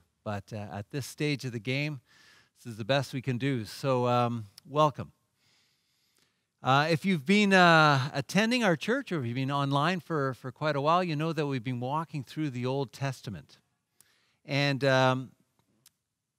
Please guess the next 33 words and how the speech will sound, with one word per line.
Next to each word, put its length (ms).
if 180
you 80
can 160
recall, 640
way 180
back 320
at 80
the 80
beginning, 640
we 100
talked 340
about 240
how 140
the, 160
the 100
key 300
to 160
understanding 760
the 60
Bible, 520
the 60
key 200
certainly 360
to 100
understanding 480
the 120
Old 200
Testament, 640
um, 380
lies 840
in 160
a 60
promise. 840